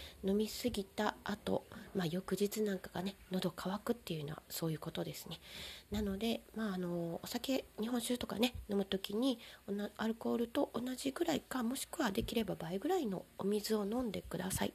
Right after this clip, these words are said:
というのはね、そういうことを防ぐというのもあります。そして、体の中に水分が、あの、アルコールを分解するのに必要なだけ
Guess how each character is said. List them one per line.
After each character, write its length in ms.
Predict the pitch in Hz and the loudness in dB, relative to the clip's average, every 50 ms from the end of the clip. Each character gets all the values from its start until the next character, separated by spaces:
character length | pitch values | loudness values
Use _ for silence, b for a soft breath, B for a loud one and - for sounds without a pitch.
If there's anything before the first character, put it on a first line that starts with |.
| - - - | -4 -4 -2
と 60 | 185 | 0
い 100 | 180 180 | 0 0
う 40 | 175 | 0
の 80 | 165 147 | -2 -4
は 60 | 156 | -4
ね、 160 | 170 208 220 B B B B B B B B | -4 -4 -6 B B B B B B B B
そ 200 | - - 185 185 | -2 0 2 2
う 60 | 185 | 4
い 100 | 190 202 | 4 4
う 80 | 190 | 4
こ 140 | - - 254 | 2 0 -4
と 140 | - - 262 | -4 -4 -4
を 100 | 180 151 - | -4 -4 -6
防 240 | - - - 165 165 | -8 -8 -6 -6 -2
ぐ 220 | - 190 - - - - - | 0 0 0 0 -4 -12 -6
と 100 | - 156 | -4 -2
い 100 | 160 165 | -2 -2
う 60 | 170 | -2
の 100 | 165 160 | -2 -4
も 80 | 147 143 | -4 -4
あ 60 | 139 | -4
り 80 | 135 - | -4 -6
ま 140 | 139 135 - | -6 -6 -6
す。 120 | - - B B B B B B B B | -6 -8 B B B B B B B B
そ 140 | - 277 | -4 -2
し 40 | - | 2
て、 140 | - 311 - B B B B B B - - - - - - - - | 2 2 2 B B B B B B -20 -20 -20 -18 -14 -10 -2 2
体 280 | 294 320 330 - 349 | 4 4 4 4 4
の 80 | 330 330 | 4 6
中 240 | 359 381 - - - | 6 4 4 0 0
に 240 | 240 269 254 196 B B B B B B | 2 2 2 2 B B B B B B
水 220 | B - 262 247 226 | B 4 4 4 6
分 240 | 208 190 185 170 165 | 6 4 2 2 2
が、 240 | 185 214 226 185 - B B B B B - | 2 2 2 2 0 B B B B B -8
あ 120 | 160 160 | -6 -4
の、 320 | 160 156 156 156 151 156 - - - - | -2 -2 -2 -2 -2 -4 -8 -10 -4 -2
ア 60 | 180 | 0
ル 60 | 196 | 2
コ 120 | - - 208 | 4 4 4
ー 20 | |
ル 40 | 190 | 4
を 40 | 156 | 4
分 160 | - 202 220 | 2 0 0
解 180 | - 226 233 | 0 0 0
す 140 | 226 - 247 | 0 2 2
る 80 | 254 240 | 4 4
の 100 | 202 170 | 2 2
に 100 | 156 147 | 0 -2
必 320 | - - - - - 269 | -4 -6 -4 -2 2 4
要 180 | 277 285 302 311 | 4 4 4 4
な 180 | 285 226 190 B B B B B B | 2 0 0 B B B B B B
だ 100 | - 190 | -2 0
け 240 | - - 220 - - | 2 2 2 0 0